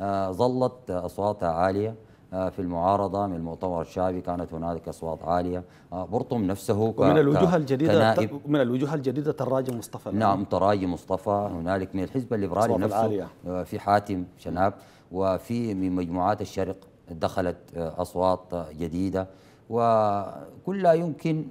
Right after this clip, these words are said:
Speaker 1: أن تكون عندها دور فاعل إذا، آه، الت-، تم الالتزام بتنفيذ وثيقة الحوار الوطني. إذا لم يتم ال-، ال-، الالتزام بها كما هو مطلوب،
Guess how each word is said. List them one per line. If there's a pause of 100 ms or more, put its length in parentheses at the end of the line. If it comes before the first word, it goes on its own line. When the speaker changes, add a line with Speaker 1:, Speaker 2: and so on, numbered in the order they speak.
(140)
Speaker 1:
أن
تكون (160)
عندها
دور
فاعل (460)
إذا، (220)
آه، (140)
الت-،
تم
الالتزام (140)
بتنفيذ
وثيقة
الحوار
الوطني. (380)
إذا
لم
يتم
ال-،
ال-،
الالتزام
بها
كما
هو
مطلوب،